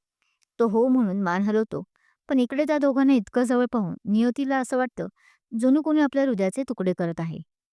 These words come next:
ती तिथून जाणार तसं तिलाच निरखून पाहणारा तिचा शाहरुख खान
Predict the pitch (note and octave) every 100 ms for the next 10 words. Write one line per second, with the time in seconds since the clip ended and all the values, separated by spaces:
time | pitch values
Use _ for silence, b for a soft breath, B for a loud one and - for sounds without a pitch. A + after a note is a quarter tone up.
0 | _ _ _ - A#3 G#3+ - A3+ G#3 F#3+
1 | F#3 D3+ - G#3+ - A3 A3 A#3+ C4 B3+
2 | G#3+ A#3 A3+ A3+ F#3+ G#3 F#3 G#3+ G3+ G3+
3 | G#3 F3 A3 - E3